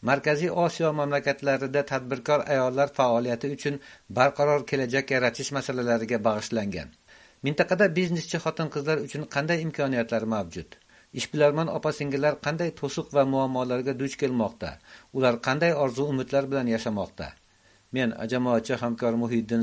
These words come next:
Zarif, mintaqa o'lkalaridan kelgan davlat arboblari hamda tadbirkor ayollar fikr mulohazalarini yozib oldim. Qirg'iziston parlamentining deputati Karamat O'rozova asli O'zbekiston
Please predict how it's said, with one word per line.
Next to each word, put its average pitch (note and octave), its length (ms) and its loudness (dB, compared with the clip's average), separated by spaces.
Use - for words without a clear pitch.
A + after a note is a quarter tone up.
Zarif, D3+ 220 2
mintaqa E3 400 4
o'lkalaridan D#3+ 640 2
kelgan C#3+ 300 0
davlat C3+ 280 2
arboblari B2+ 580 0
hamda A2+ 380 2
tadbirkor A#2 440 2
ayollar A#2+ 320 2
fikr C#3 260 -2
mulohazalarini A2+ 800 0
yozib A2 220 -2
oldim. F2 240 -8
Qirg'iziston D#3 540 2
parlamentining F3+ 600 2
deputati D#3 420 -2
Karamat D3 380 0
O'rozova C#3+ 560 0
asli C3 200 -4
O'zbekiston C#3 560 -2